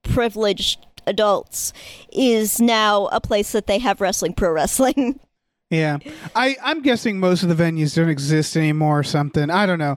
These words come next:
Speaker 1: I mean,
Speaker 2: It's
Speaker 1: I'm
Speaker 2: hard to
Speaker 1: sure that
Speaker 2: keep a
Speaker 1: they no
Speaker 2: venue.
Speaker 1: longer exist, but I wanna know. Also, I think there are venues like the, the Roxy or the Troubadour or whatever that have become much more mainstream that
Speaker 2: Oh,
Speaker 1: were
Speaker 2: yeah,
Speaker 1: not
Speaker 2: the Roxy's still here,
Speaker 1: The
Speaker 2: yeah.
Speaker 1: Roxy did not used to be as mainstream as it is,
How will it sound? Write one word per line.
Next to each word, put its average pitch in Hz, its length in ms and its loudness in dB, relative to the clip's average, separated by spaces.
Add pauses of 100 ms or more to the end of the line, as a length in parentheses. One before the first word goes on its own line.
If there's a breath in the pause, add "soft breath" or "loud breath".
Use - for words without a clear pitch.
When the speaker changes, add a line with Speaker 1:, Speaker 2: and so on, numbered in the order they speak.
Speaker 1:
I 330 140 4
mean, 214 180 -2
Speaker 2:
It's 233 140 2
Speaker 1:
I'm 330 100 -2
Speaker 2:
hard 233 220 2
to 359 40 2
Speaker 1:
sure 392 100 0
that 196 160 -2
Speaker 2:
keep - 20 -8
a 170 40 -4
Speaker 1:
they - 100 0
no 170 180 2
Speaker 2:
venue. 160 80 0
Speaker 1:
longer 147 340 0
exist, 196 680 0
but 208 260 2
I 247 640 0
wanna 240 300 0
know. 233 380 2
Also, 269 480 2
I 269 120 0
think 269 380 -6
there 254 160 2
are 254 240 2
venues 214 600 -2
like 214 300 0 (220)
the, 240 160 -2 (800 loud breath)
the 247 100 0
Roxy 226 540 -2
or 214 100 2
the 196 100 -2
Troubadour 208 720 2
or 196 80 2
whatever 196 360 0
that 196 140 -2
have 240 380 0
become 233 460 -2
much 208 260 -2
more 196 160 0
mainstream 247 1080 -2
that 233 200 -2
Speaker 2:
Oh, 226 80 -4
Speaker 1:
were 285 60 2
Speaker 2:
yeah, 349 80 2
Speaker 1:
not - 140 2
Speaker 2:
the 311 40 -4
Roxy's 294 560 0
still 151 220 0
here, 139 300 2
Speaker 1:
The 147 80 2
Speaker 2:
yeah. 285 200 2
Speaker 1:
Roxy 339 460 -2
did 294 160 0
not 254 220 0
used 254 260 -2
to 254 80 -2
be 254 180 0
as 214 160 -2
mainstream 233 640 0
as 170 180 -2
it 160 100 -2
is, 101 380 -2